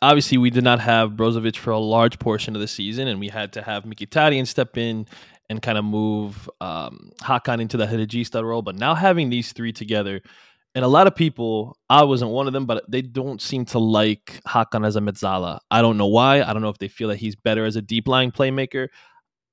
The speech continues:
I still think that he's a good playmaker no matter where you put him on the pitch. And the same thing could be said really for the entire midfield trio when, like you said, any one of them can interchange and, and, and play any position. I mean, would I prefer Barella to, to play Regista? Absolutely not.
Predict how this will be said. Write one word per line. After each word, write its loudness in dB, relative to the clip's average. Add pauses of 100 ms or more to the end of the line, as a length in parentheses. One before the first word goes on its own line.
I 8
still 4
think -2
that 0
he's 2
a 0
good -2
playmaker -2
no -2
matter 0
where 0
you 0
put 0
him -2
on 0
the 0
pitch. -2
And 2
the 6
same 2
thing 0
could -2
be -2
said 0
really 4
for -6
the -2
entire 0
midfield -4
trio -4
when, -10 (680)
like 4
you -6
said, 0 (100)
any 4
one 2
of 0
them 0
can -6
interchange -4
and, -4
and, -2
and -2
play 2
any 0
position. -4
I -6
mean, -4
would 2
I 6
prefer 2
Barella 6
to, 2 (160)
to 0
play 4
Regista? 2
Absolutely 0
not. -2